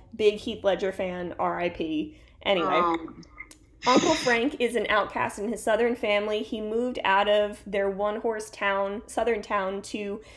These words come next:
Speaker 1: New York City so that he can be openly gay. Uh, he is followed by,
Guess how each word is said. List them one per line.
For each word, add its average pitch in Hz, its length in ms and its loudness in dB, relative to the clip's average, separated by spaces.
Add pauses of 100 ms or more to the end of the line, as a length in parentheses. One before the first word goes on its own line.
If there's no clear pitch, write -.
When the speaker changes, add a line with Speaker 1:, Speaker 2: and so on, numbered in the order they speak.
(240)
Speaker 1:
New 247 120 2
York 233 200 6
City 277 340 0
so 262 180 0
that 196 160 2
he 233 100 -6
can 214 220 -4
be 214 180 -6
openly 202 460 0
gay. 277 580 -2 (160)
Uh, 208 120 4
he 233 140 -2
is 208 120 -8
followed 262 500 4
by, 214 300 0